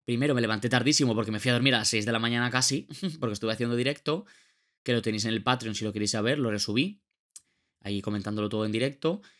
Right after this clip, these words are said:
y luego, eh, estuve todo el día vaciando el teléfono porque llevaba ya varios días, con, me salía el aviso de "el iPhone está lleno, el iPhone está lleno", y yo lo ignoraba, lo ignoraba, lo ignoraba, hasta que llegó un momento en el que se me borraron las aplicaciones.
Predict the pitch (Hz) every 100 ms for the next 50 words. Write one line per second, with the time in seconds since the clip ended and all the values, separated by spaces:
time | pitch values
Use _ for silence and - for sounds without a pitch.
0 | _ _ 127 120 117 120 123 135 - -
1 | 120 113 107 - 135 113 135 143 147 165
2 | 165 131 127 135 143 143 180 160 127 123
3 | 117 110 131 139 147 147 131 160 135 -
4 | 117 104 107 107 120 131 135 131 131 127
5 | 127 127 123 - _ - 123 135 117 113
6 | - 120 127 151 135 131 120 120 113 123
7 | 135 123 117 120 113 107 113 127 113 107
8 | 113 170 127 113 113 113 131 131 143 156
9 | - 139 120 117 139 147 147 147 131 120
10 | - 131 127 127 143 135 113 113 110 -
11 | - 98 67 - -